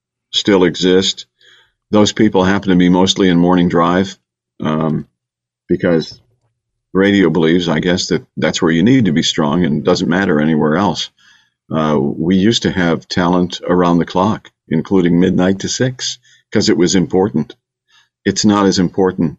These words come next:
as it was anymore. Radio, you know, the, there, there was a time that one of the stations said live and local. It's like, yeah, no, no, you're not. Well, people like Don Imus,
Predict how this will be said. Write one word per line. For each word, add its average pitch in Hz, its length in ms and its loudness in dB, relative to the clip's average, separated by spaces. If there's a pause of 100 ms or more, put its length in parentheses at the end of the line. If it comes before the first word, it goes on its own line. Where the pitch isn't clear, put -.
(140)
as 90 140 -2
it 78 100 -12
was 87 260 0
anymore. 82 600 2 (760)
Radio, 117 800 4
you 117 120 4
know, 127 180 4
the, 85 180 0 (120)
there, 101 180 2
there 104 140 2
was 95 140 2
a 95 60 2
time 107 420 2
that 85 140 0
one 92 180 2
of 87 80 0
the 82 60 -2
stations 90 540 0
said 82 180 0
live 87 360 0
and 82 120 -2
local. 78 600 -2
It's - 120 -14
like, 90 240 0
yeah, 85 500 -2 (260)
no, 90 580 0 (400)
no, 92 540 0 (120)
you're 87 240 -2
not. 80 420 -4 (920)
Well, 123 180 2 (120)
people 175 240 2
like 113 140 2
Don 107 220 2
Imus, 90 600 0